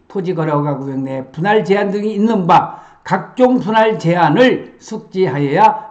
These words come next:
박스로 된 사과를 순도 높은 개별 사과로 포장하여 팔 수 있다는 것을 우리는 알아두어야 되겠습니다. 특히 농업진흥국이라고 하는 농림지역의 농업진흥구역,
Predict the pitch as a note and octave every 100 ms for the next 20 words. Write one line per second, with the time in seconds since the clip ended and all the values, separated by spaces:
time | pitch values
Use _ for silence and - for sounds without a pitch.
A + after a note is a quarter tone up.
0 | - D#3+ D#3 - C3+ B2+ B2+ B2+ - G3
1 | A3 A3 B3 A#3+ - - - B3 C4 C4
2 | B3+ B3 F#3 C#4 C4+ - - C#3+ D3 D3+
3 | D3+ - G#3 G3+ G3 - - - _ -
4 | D#3+ D3 B2+ A#2+ A#2 - F#3+ E3+ G3+ G3+
5 | F#3 F#3 F3+ C4 A#3+ - _ B2 C3 C#3+
6 | F#3+ F#3 A2+ C3+ C3+ C#3 - C3 C3 C3+
7 | D#3+ E3 D#3+ - C3 B2+ - A#3+ - G#3
8 | C4 E3+ - _ _ _ _ _ - _
9 | _ _ _ _ D#3 G3+ C4 - - A3+
10 | C4 C4+ A#3+ F3+ D3 C3+ A#2+ A#2+ G#3+ A#3
11 | - - C#3+ F#3 A#3 B3 A3+ A3 G#3 F3+
12 | F3+ - - A3+ G#3 C3 A2+ G#3 B3 -